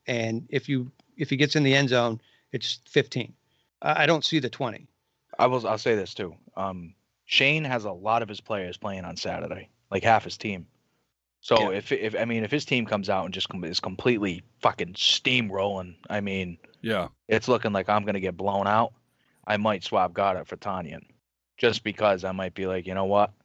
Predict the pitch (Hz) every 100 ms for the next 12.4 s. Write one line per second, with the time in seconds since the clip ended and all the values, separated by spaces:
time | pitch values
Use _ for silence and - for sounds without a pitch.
0 | _ _ _ _ _ - 92 98 95 -
1 | 101 101 95 101 95 95 101 95 95 95
2 | 92 - 101 104 95 - 95 95 104 104
3 | 98 - - 90 92 90 92 85 _ -
4 | 101 101 98 95 95 98 90 85 98 104
5 | 107 - - _ _ 139 - 202 190 156
6 | 151 139 123 113 - _ 151 - - -
7 | - 165 151 170 131 - 139 127 - 123
8 | 113 101 - 104 - _ _ _ - 131
9 | 135 139 - - 165 139 131 117 123 104
10 | 120 104 110 - 131 131 - - 143 131
11 | 131 127 127 110 139 120 120 110 - 110
12 | 101 110 98